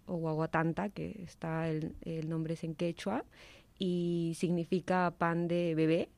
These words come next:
que hacen muñecas que contienen, eh, chocolates, eh, dulces para los niños. A todos los niños se les involucra en esta celebración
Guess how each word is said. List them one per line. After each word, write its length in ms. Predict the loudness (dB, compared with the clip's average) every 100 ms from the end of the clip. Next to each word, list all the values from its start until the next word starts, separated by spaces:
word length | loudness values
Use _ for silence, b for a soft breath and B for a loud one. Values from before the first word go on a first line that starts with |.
| b b b -4
que 460 | 2 4 4 2 2
hacen 320 | 0 2 2
muñecas 600 | 4 4 2 2 -2 -4
que 460 | -6 -2 0 0 -2
contienen, 840 | -2 -2 0 0 2 0 0 -2 b b b b
eh, 100 | -8
chocolates, 1200 | -4 0 2 2 2 0 0 0 2 2 0 -2 -6
eh, 320 | -4 -2 -2
dulces 560 | 0 2 2 0 -4 -4
para 380 | -6 -4 -2 0
los 220 | 0 2
niños. 680 | 4 4 4 2 0 -4 -6
A 200 | -4 -2
todos 320 | 2 4 4
los 160 | 4 2
niños 400 | 4 4 2 0
se 140 | -2
les 200 | -2 0
involucra 720 | 0 2 2 0 0 0 -2 -2
en 340 | -2 -2 -2
esta 260 | -4 -4 -4
celebración 800 | -2 -2 -2 -4 -2 0 0